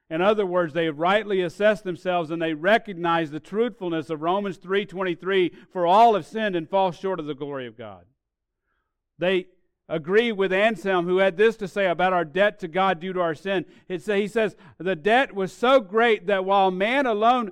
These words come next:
owed it, only God could pay for it."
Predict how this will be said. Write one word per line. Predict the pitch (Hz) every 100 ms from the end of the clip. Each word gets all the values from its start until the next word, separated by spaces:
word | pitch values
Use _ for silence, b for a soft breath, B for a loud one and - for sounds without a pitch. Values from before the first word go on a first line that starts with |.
| -
owed | 202 285 262
it, | 208 - -
only | 240 294 277 240
God | 156 226 254 226 -
could | 214
pay | - 226 196
for | 160 123 92
it." | 85 _